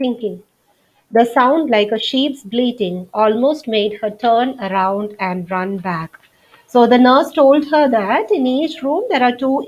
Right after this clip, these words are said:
inmates. So in, even in this room there are two old ladies.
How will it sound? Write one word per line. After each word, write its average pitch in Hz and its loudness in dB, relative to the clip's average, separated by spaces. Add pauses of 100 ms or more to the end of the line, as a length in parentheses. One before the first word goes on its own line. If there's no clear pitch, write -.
inmates. 214 -2
So 254 0
in, 233 -2
even 240 0
in 240 0
this 247 -2
room 247 0
there 220 0
are 208 0
two 240 -4 (120)
old 202 0
ladies. 196 -4